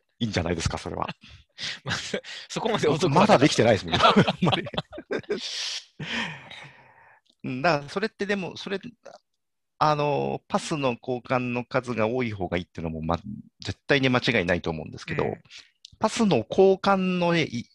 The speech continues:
Speaker 1: やり方の向き不向きって多分
Speaker 2: はいはい、それはあるでしょうね。
Speaker 1: あるんですよね。
Speaker 2: うん。
Speaker 1: だから、その、どういう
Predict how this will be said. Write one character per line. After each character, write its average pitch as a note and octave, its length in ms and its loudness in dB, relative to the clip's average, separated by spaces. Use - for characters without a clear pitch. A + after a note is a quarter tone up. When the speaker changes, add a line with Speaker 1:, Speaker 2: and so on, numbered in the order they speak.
Speaker 1:
や C#3+ 120 4
り G#3 120 0
方 G3+ 260 4
の F3+ 140 2
向 E3 120 -4
き D3+ 120 -6
不 C3 100 -4
向 G2 120 0
き - 60 -12
っ - 40 -12
て - 0 -
多 E3+ 80 0
分 D#3 140 -2
Speaker 2:
は B2+ 60 0
い - 40 -2
は E2+ 40 -6
い、 - 40 -4
そ A#2+ 60 -2
れ A#2 60 -6
は G2 200 -6
あ G#2+ 40 -10
る G#2+ 80 -14
で G2 100 -18
し - 100 -16
ょ - 20 -20
う G2+ 40 -20
ね。 G#2 100 -16
Speaker 1:
あ - 80 2
る G#2+ 100 4
ん - 20 2
で E2 80 -2
す - 80 -6
よ - 60 -6
ね。 - 100 -8
Speaker 2:
う - 40 -18
ん。 - 20 -14
Speaker 1:
だ B2 120 0
か A2 80 2
ら、 G2+ 260 2
そ - 300 -2
の、 G3 420 4
ど A#3 260 4
う A3+ 60 0
い F3+ 300 -4
う C#3 60 -8